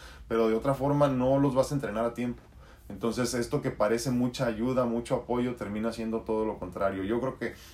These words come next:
todos conocemos historias de personas que desafortunadamente les apoyaron de más,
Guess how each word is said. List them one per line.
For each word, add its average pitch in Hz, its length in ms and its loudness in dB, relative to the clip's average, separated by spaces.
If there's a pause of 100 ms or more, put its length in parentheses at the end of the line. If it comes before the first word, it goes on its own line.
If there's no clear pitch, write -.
(160)
todos 127 540 8
conocemos 110 640 -2
historias 110 460 0
de 101 60 -6
personas 107 520 -4
que 110 100 -6
desafortunadamente 101 1200 -4 (340)
les 107 240 -4
apoyaron 110 680 2
de 101 100 -6
más, 113 500 -2